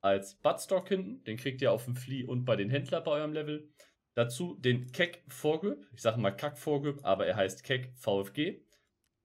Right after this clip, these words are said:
Ein M-Lock vier Punkt eins Rail, damit wir hier nämlich ganz normal unseren Vordergriff dran machen können. Dazu den M O E acht sieben null Handguard. Dieser Handguard ist benötigt, damit das Rail ran kann. Das Rail ist benötigt, damit der Vordergriff ran kann.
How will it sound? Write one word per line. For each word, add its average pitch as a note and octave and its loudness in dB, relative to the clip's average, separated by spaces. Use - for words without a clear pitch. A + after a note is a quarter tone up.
Ein D#3 -2
M-Lock F#3 4
vier - -2
Punkt F#3+ -2
eins E3+ 0
Rail, G#2 4
damit C#3 0
wir C3+ 0
hier D#3 -2
nämlich C#3+ -2
ganz C3+ -2
normal A#2 2
unseren A#2+ 0
Vordergriff G#2+ 0
dran A2+ 2
machen C3 -2
können. A#3 -4
Dazu C3 2
den C#3+ 2
M E3+ 4
O F#3+ 4
E D#3 2
acht - 2
sieben D3 -4
null C3+ 0
Handguard. B2 0
Dieser C#3 4
Handguard C#3 2
ist - -10
benötigt, B2+ 2
damit A2+ -2
das A2 -2
Rail E3+ 4
ran E3+ -4
kann. E3+ -2
Das A#2 -6
Rail B2+ 6
ist B2+ 4
benötigt, A2+ -4
damit G2 -4
der F#2+ -2
Vordergriff F2+ -2
ran E2+ -6
kann. A2+ -8